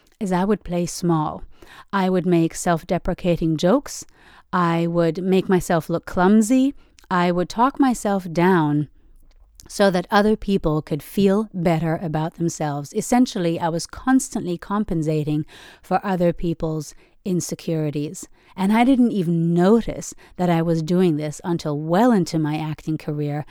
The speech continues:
and my late twenties, early thirties. If we play small in front of other business people, like my actors, in front of other women,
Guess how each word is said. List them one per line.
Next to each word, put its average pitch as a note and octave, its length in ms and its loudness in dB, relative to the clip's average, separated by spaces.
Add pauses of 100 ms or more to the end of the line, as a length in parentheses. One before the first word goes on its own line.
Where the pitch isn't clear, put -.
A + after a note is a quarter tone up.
(200)
and F3+ 160 -2
my D#3 140 0
late E3+ 380 0
twenties, D3+ 640 -4
early D#3 520 -4
thirties. - 640 -8 (1600)
If G#3 220 -2
we C4 360 0
play G#3 400 -2
small E3 600 -2 (120)
in F3+ 160 -2
front D#3+ 320 -4
of D3+ 240 -10 (480)
other E3 420 -8 (540)
business G3 380 2
people, A3 400 -2
like D3 220 -8
my D3+ 140 -4
actors, F#3 600 -4 (220)
in D#3+ 120 -6
front D3 240 -8
of D#3 100 -4
other F3 200 0
women, G3+ 520 4